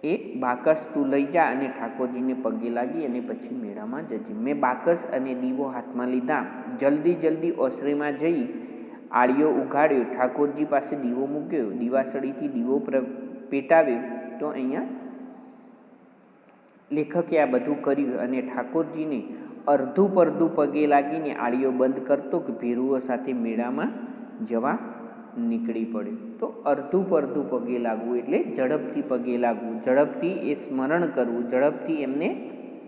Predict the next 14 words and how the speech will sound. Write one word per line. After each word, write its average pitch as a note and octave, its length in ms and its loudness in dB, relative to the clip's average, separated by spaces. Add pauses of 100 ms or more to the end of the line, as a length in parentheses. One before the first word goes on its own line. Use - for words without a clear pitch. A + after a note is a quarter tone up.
(680)
પગે F3 280 8
લાગી D3 400 6
અને D#3+ 220 2
નીકળી, C#3+ 800 2
ભેરુઓ D3 380 4
સાથે, C3 320 2
મિત્રો C#3 420 0
સાથે B2+ 300 -4
મેળામાં B2 500 -2
જવા C3+ 260 2 (680)
નીકળી C3+ 380 2
પડ્યો. A#2 420 -2
આખો D#3 280 4
દિવસ G3 380 2